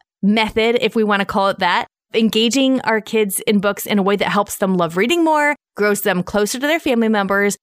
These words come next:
and gives them a chance to be changed and transformed by the power of story. This is something I love about these steps that I'm about to outline for you.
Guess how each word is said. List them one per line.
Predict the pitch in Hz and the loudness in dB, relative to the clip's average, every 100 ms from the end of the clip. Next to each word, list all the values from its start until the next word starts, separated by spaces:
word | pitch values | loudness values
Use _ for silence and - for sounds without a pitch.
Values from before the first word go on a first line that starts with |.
| - | -4
and | 277 349 349 285 214 | -2 0 0 0 0
gives | 240 214 | -2 -2
them | 233 220 214 | -2 -2 -2
a | |
chance | - 208 202 - | -2 -2 -2 -4
to | |
be | 185 156 | -4 -4
changed | - 285 294 269 - | -2 0 0 -2 -2
and | 214 202 | -2 -2
transformed | - 208 202 185 - 190 180 | -2 -2 -2 -2 -2 -2 0
by | |
the | 175 | -2
power | 160 175 170 170 | -4 -2 -2 -2
of | - | -4
story. | - 127 - - _ - | -4 -4 -6 -14 _ -4
This | 285 | -2
is | 311 | 0
something | 262 220 208 | 0 0 0
I | 185 | 0
love | 190 180 | 0 0
about | 165 156 - | 0 -2 -2
these | 190 180 - | -2 -2 -4
steps | - - 180 - | -4 -2 -2 0
that | - | -2
I'm | 180 185 | 0 0
about | 165 175 - | 0 -4 -4
to | - 180 170 - | -2 -2 0 -2
outline | 180 190 180 | -2 0 -2
for | 170 175 | -2 -2
you. | 156 160 | 0 -2